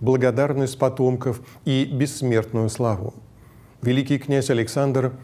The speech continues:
в каждое мгновение жизни своей стремился быть всюду первым. Ревность служения Господу и Отечеству –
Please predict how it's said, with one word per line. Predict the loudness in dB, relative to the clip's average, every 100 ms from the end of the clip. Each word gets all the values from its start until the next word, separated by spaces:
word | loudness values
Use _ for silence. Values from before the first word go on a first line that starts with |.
| -20 -20
в | -4
каждое | 2 2 4
мгновение | 2 4 4 4 2 2 2
жизни | 0 0 0
своей | -2 0 2 2 -2 -8 -20 -20
стремился | -2 2 4 2 2 2
быть | 2 0 -2
всюду | -6 -4 -2 -2
первым. | -2 -2 -4 -4 -8 -12 -20 -20 -20 -20 -4
Ревность | 2 2 2 0 -2 -6
служения | 0 2 4 4 4 2
Господу | 0 -2 0 0 2
и | 2
Отечеству – | 2 2 -2 -2 -4 -4 -2 -2 -4